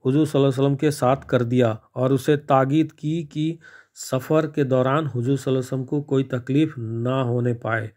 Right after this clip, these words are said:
क्योंकि वो जानते थे ये सच्चे इंसान हैं और अमानतदार इंसान हैं, तो इनको कोई तकलीफ़ ना हो, उनके सारे काम काज का ध्यान रखना। अ,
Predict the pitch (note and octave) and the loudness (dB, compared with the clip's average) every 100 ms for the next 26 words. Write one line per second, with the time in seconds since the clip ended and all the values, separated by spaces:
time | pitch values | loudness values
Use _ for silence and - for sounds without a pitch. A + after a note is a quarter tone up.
0 | _ _ - B2 C3+ B2+ B2+ B2 B2 C3 | _ _ -10 -4 0 0 0 -2 -2 -2
1 | C3+ C#3 C3+ B2+ B2+ B2 A#2+ G#2+ - C3 | 0 0 0 0 0 -2 -8 -8 -6 -4
2 | B2 B2+ B2+ B2+ B2+ - B2 B2+ A#2+ A#2 | -4 -4 -2 -2 -2 -4 -6 -6 -6 -6
3 | B2 C#3 B2+ C3 C3 B2 - B2+ B2+ B2+ | -2 -2 0 0 0 -4 -6 -4 -2 -2
4 | C3+ _ _ _ - - - A#2+ A#2+ A#2+ | -4 _ _ _ -20 -20 -10 -2 -2 0
5 | C3 B2+ B2 A#2+ A#2 C3 B2 B2 C3 - | -2 0 -2 -2 -2 -2 0 0 0 -2
6 | C#3+ B2+ C3+ C3 C3 C3 D3 D3 - - | -4 -2 -2 0 0 2 0 -2 -14 -8
7 | B2 B2+ B2 B2 A#2+ D3 B2+ A#2 A#2+ A#2 | -4 -4 -4 -6 -4 -6 -4 -4 -4 -4
8 | G#2+ A#2+ A#2 - - - - - - - | -6 -8 -12 -14 -20 -20 -20 -20 -20 -20
9 | - _ _ - C#3+ | -20 _ _ -2 0